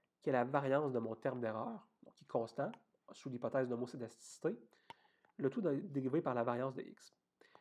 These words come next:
Et donc, on va regarder ces deux éléments, éléments-là individuellement.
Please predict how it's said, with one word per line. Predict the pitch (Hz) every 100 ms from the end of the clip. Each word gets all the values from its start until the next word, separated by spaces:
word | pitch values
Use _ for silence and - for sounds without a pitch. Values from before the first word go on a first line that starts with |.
| _ -
Et | 214
donc, | 139 147
on |
va | 151
regarder | 208 208 175 214
ces | 156
deux | 151 143
éléments, | 120 113 120
éléments-là | 127 120 110 120 143 139
individuellement. | 123 120 120 131 -